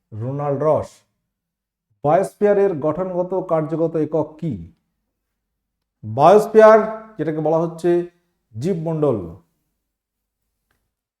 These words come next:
তো এর গঠনগত কার্যগত একককে কি বলা হয়? ইকোসিস্টেম,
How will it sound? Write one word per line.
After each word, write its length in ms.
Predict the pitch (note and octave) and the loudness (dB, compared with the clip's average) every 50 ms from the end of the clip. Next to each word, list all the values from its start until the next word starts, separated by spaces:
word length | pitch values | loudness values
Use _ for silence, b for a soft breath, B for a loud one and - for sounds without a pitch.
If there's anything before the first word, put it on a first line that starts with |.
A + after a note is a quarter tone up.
| _ _ _ _ _ _ _ _ _ _ _ _ _ _ _ _ _ _ _ _ _ _ _ _ _ _ | _ _ _ _ _ _ _ _ _ _ _ _ _ _ _ _ _ _ _ _ _ _ _ _ _ _
তো 60 | D3+ D3+ D#3 - - F#3 F#3+ | -6 -6 -6 -6 -4 0 0
এর 100 | G#3 G#3+ G#3+ G3+ D#3+ E3 | 2 2 0 0 0 0
গঠনগত 440 | E3 D#3+ F3+ F#3 F#3 F#3 F3+ F#3 G3 F#3 F#3 - | 0 0 -2 -4 -2 -4 -2 -2 -2 -4 0 0
কার্যগত 320 | E3 D#3+ D#3 E3+ E3+ D#3 E3 D#3 | 0 0 0 -4 -2 -2 -4 -4
একককে 340 | D#3+ E3+ D#3+ D#3+ E3 D#3+ D3 _ | -2 -4 -4 -4 -8 -16 -16 _
কি 80 | - F3+ D#3 | -12 -6 -2
বলা 160 | D#3 D3+ C#3 C3 | -2 -2 0 0
হয়? 140 | C3+ C3 A#2+ - D3+ | -2 -4 -4 -4 -10
ইকোসিস্টেম, 680 | D3+ - F3+ D#3+ D#3 - F3+ F3 F3 - - F3+ F3+ F3+ | -6 -6 -6 -6 -4 -6 -6 -6 -6 -6 -2 -2 -2 -2